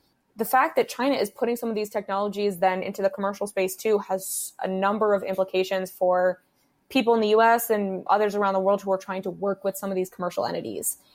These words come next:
Because, you know, God forbid you end up working with a company that is getting technology or information funneled straight to it from the P L A. No one <laughs> wants to find themselves in that position.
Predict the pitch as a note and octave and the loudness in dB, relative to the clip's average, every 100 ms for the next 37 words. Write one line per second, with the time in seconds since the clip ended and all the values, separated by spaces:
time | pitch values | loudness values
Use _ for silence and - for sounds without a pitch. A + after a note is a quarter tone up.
0 | _ - G#3 F#3+ F#3 - F#3+ F#3 E3+ F3 | _ -2 4 6 4 0 2 2 2 0
1 | - G3 G3+ G3 G#3+ G#3 F#3+ F#3+ F#3+ F#3 | -6 0 2 2 2 2 4 4 4 4
2 | G3 G3 F#3+ F#3+ G3 G3 F#3+ F#3 F3+ F3+ | 2 4 2 2 0 -2 -4 0 0 -2
3 | - G3 G3+ F#3+ - _ _ - B3+ A3 | 0 2 2 -2 -8 _ _ -6 -2 2
4 | A#3 A#3+ A3+ G#3 G#3 G#3 G#3+ A3 G#3 G#3 | 4 4 4 4 2 2 -2 0 -2 2
5 | G#3 G3+ F#3+ - G3+ G3+ - G3+ F#3+ F#3+ | 2 2 0 -2 -2 -2 0 0 0 -2
6 | F3+ - F3+ F3 - - G3+ A3 G#3 A3+ | -6 -2 0 0 -2 -6 0 2 2 0
7 | B3 - G#3+ F3 F3+ F#3+ - F#3+ G3 - | -2 -2 -2 -2 -4 -6 -2 -4 -4 -8
8 | - G3 - - - - | -8 -6 -6 -4 -8 -10